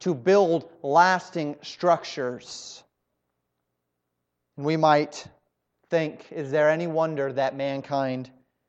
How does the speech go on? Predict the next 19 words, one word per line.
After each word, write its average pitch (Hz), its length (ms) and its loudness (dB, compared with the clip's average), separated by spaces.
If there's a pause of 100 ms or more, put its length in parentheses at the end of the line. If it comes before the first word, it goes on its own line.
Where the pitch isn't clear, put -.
(300)
desires 123 500 -2
to 135 120 -12
worship 135 320 -6
himself? 175 400 -10 (1300)
Is 151 160 -2
it 160 80 2
any 175 200 0
wonder 170 500 0
that 143 280 -2
as 147 240 0
far 180 300 6
back 165 340 2
as 147 220 2
Babel, 170 600 4 (1000)
mankind 170 640 0
has 156 200 0
sought 175 360 6
to 160 80 -4
build 170 440 4